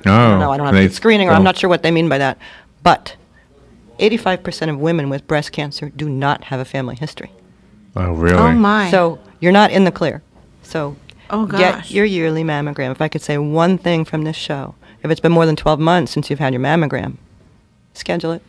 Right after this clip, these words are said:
Speaker 1: today, please.
Speaker 2: Robin, when's the last time you went?
Speaker 3: Yeah, it's been more than twelve
Speaker 1: On the
Speaker 3: months.
Speaker 1: spot.
Speaker 2: She's gonna be there.
Speaker 3: Yeah,
Speaker 1: We'll
Speaker 3: it's
Speaker 1: see
Speaker 3: been
Speaker 1: you
Speaker 3: about
Speaker 1: soon.
Speaker 3: three years. Yeah. Oh, yeah. <laughs> I will get my referral.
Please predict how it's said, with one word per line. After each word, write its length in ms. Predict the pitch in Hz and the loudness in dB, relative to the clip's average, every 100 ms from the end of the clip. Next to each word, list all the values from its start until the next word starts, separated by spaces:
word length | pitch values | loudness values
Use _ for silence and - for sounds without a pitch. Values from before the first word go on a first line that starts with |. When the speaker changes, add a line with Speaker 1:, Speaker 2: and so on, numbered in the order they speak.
| _ _ | _ _
Speaker 1:
today, 280 | - 165 165 - - | -8 -6 -6 -10 -4
please. 100 | - | 0
Speaker 2:
Robin, 260 | 98 107 117 | 2 2 4
when's 180 | 107 | 4
the 60 | 110 | 4
last 180 | 104 - | 2 2
time 120 | 107 | 2
you 100 | 98 | 4
went? 180 | 92 92 92 | 2 -2 -4
Speaker 3:
Yeah, 280 | 196 202 185 | 0 0 0
it's 100 | 202 | -4
been 160 | 254 226 | -4 -2
more 140 | 202 | -2
than 140 | 196 | -2
twelve 280 | 185 185 170 | -6 -8 -8
Speaker 1:
On 80 | 185 | -8
the 40 | 170 | -10
Speaker 3:
months. 140 | 185 - | -8 -4
Speaker 1:
spot. 300 | 170 151 - | -2 -2 -8
Speaker 2:
She's 400 | - - - 107 | -12 -8 -2 -2
gonna 200 | - 104 | 2 2
be 120 | 95 92 | 4 2
there. 120 | 87 90 | 2 -2
Speaker 3:
Yeah, 80 | 180 | -2
Speaker 1:
We'll 40 | |
Speaker 3:
it's 100 | 220 | -2
Speaker 1:
see 120 | 226 | 0
Speaker 3:
been 100 | 226 | 0
Speaker 1:
you 60 | 208 | 2
Speaker 3:
about 200 | 202 190 | 2 0
Speaker 1:
soon. 60 | 202 | -2
Speaker 3:
three 200 | 196 185 | -6 -4
years. 300 | 180 180 - | -4 -4 -2
Yeah. 380 | 208 214 202 185 | 2 2 0 -2
Oh, 100 | 202 | 0
yeah. 320 | 220 190 220 - | 0 -2 -4 -8
<laughs> 100 | - | -2
I 1120 | 320 370 339 320 320 285 - 247 - - 202 | 0 0 0 -2 -2 -10 -10 -16 -18 -12 -6
will 120 | 190 | -4
get 160 | 190 - | -2 -2
my 160 | 190 | -2
referral. 540 | 185 180 190 175 - | -2 -2 -2 -2 -2